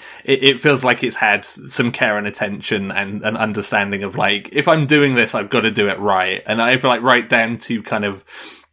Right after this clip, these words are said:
the physics of the running, like, you know, I, I mean, you know, I, I've not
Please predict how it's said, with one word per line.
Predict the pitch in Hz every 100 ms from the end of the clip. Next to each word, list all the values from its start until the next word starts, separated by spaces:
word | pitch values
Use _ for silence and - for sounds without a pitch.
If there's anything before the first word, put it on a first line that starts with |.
| _ _ - -
the | - 143
physics | 139 147 127 117 - -
of | 120 107 104 113
the |
running, | 110 110 107 104 98 98 98 - - -
like, | 110 107 120
you | 117
know, | 101
I, | 101 110 - 107 117
I |
mean, | 117 117 113
you | 113
know, | 101 107 104
I, | 104 98
I've | 104 104 98
not | 101 - -